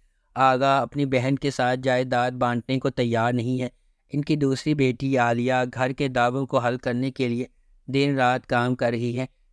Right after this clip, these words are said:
कहानी में एक हैरत अंगेज मोड़ भी आता है, जब सलमान, एक और नौजवान रियल एस्टेट एजेंट, किराएदार के तौर पर इनके घर में दाखिल होता है। इस ड्रामे को एआरवाई डिजिटल पर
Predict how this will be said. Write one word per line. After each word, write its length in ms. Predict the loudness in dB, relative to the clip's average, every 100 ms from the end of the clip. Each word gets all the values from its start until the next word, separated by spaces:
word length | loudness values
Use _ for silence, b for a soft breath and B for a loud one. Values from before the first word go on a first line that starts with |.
| -6
कहानी 380 | -2 0 2 2
में 120 | 2
एक 280 | 0 0 0
हैरत 340 | 0 0 0 0
अंगेज 360 | 0 0 0
मोड़ 260 | 0 0 0
भी 120 | 0
आता 240 | 0 0 0
है, 260 | 0 -2
जब 180 | 0 -2
सलमान, 480 | 0 -2 0 0 -4 _ _ _
एक 280 | 0 0 0
और 180 | 0 0
नौजवान 680 | 0 0 0 0 2 0 -2
रियल 200 | -2 -4
एस्टेट 380 | -4 -4 -4 -4 -6
एजेंट, 440 | -4 -2 -4 -4 _
किराएदार 580 | -2 2 2 0 0 0
के 140 | -2 -2
तौर 260 | 0 -2
पर 200 | -2 -4 -4 _ _ _ -4
इनके 280 | -2 2 0
घर 260 | 2 0 0
में 200 | -2 0
दाखिल 360 | 0 0 -2
होता 240 | -2 -2 -2
है। 140 | -4 _ _ _ _ _ -6
इस 180 | -4 0
ड्रामे 360 | 0 2 0 0
को 200 | 0 0
एआरवाई 560 | 0 2 2 2 0
डिजिटल 440 | 0 -6 -2 -2 0
पर 240 | 0 -2